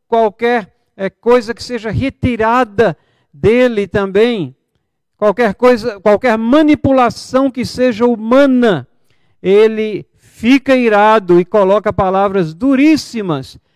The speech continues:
contra aqueles que pregam essas coisas e chama aquela igreja, os membros daquelas igrejas ali de tolos.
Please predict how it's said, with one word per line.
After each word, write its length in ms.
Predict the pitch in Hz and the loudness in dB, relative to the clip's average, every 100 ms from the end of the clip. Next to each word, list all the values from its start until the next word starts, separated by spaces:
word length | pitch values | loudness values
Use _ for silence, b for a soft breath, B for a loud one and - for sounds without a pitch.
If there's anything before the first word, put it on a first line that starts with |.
| _ _ | _ _
contra 400 | 208 240 233 208 | -2 0 0 -2
aqueles 540 | - 208 220 208 - | 0 0 0 -2 -8
que 120 | 202 | -12
pregam 680 | - _ 180 208 240 220 214 | -14 _ 0 2 0 0 -2
essas 400 | 196 - 180 - | -2 -4 -10 -8
coisas 720 | - 180 170 147 139 135 - - _ _ - | 0 2 2 0 -2 -8 -8 -20 _ _ -8
e 140 | 156 | -8
chama 680 | - - 208 220 208 151 - | -8 -4 0 0 0 -4 -2
aquela 560 | 156 151 160 160 160 - _ _ | -6 -4 -4 -2 -4 -6 _ _
igreja, 540 | 156 143 147 160 151 | -8 -4 -2 -2 -2
os 180 | 151 131 | -6 -6
membros 480 | 139 185 254 233 165 | -6 -4 -2 -4 -4
daquelas 760 | 175 - - 226 302 262 180 | -4 -4 -2 0 2 0 -2
igrejas 680 | 180 147 143 143 135 147 170 _ _ _ | -6 -4 -4 -4 -6 -12 -14 _ _ _
ali 540 | 151 156 147 139 139 139 _ _ _ _ | -6 -4 -2 -2 -4 -6 _ _ _ _
de 200 | 131 143 | -8 -8
tolos. 760 | - 123 107 - - _ _ | -4 -6 -6 -12 -20 _ _